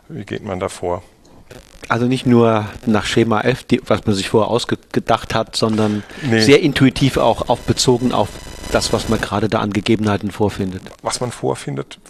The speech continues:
Speaker 1: wie auch der Eindruck ist vom, vom Geschmack her, wie das Geschmacksbild sich vielleicht weiter,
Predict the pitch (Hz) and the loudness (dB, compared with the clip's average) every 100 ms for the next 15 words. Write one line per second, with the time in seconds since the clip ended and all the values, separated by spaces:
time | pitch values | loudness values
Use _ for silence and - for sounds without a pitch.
0 | 139 160 135 147 - 117 - - 104 120 | -18 -14 -10 -8 -6 -6 -6 -4 -4 -4
1 | 123 123 135 - - - - - 117 113 | -6 -8 -8 -8 -8 -12 -20 -4 -2 -2
2 | 110 - - 113 107 - - - 110 - | -6 -14 -8 -6 -6 -6 -8 -4 -4 -6
3 | - - - 87 - 123 120 120 120 113 | -20 -20 -20 -18 -6 0 0 0 -4 -8
4 | - - - 113 - - 131 123 - 117 | -10 -10 -4 -4 -4 -10 -10 -10 -10 -10
5 | - 117 113 - - 107 113 113 | -8 -2 -2 -2 -2 -2 -2 -8